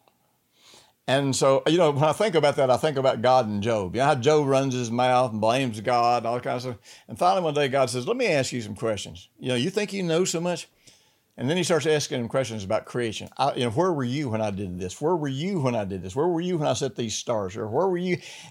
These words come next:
And, and, you know, finally Job, uh, and then God says, "So who is it then that, that, uh, conceals knowledge?" Uh, and, and Job is like, "Uh, I think it's me. I think,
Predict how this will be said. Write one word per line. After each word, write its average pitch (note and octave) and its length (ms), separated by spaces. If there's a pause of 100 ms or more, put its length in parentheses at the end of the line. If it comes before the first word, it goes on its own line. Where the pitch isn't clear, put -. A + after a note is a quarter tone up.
And, D3 200
and, D#3+ 140
you F#3 60
know, E3 100
finally D3+ 400
Job, C3 480
uh, C3 240
and C3+ 340
then D3 120
God D3 180
says, C3 260 (140)
"So D3 180
who A3+ 220
is D4+ 200
it F#3+ 120
then B2 380
that, B2 300
that, A2 300
uh, A2+ 120
conceals B2 760
knowledge?" G#2 720 (720)
Uh, A2+ 440
and, A#2 220
and A2 180
Job B2 220
is G#2+ 120
like, G2+ 240 (320)
"Uh, G2 480 (180)
I D3 60
think D#3+ 180
it's G#2+ 120
me. A2+ 260
I D#2+ 80
think, A2 180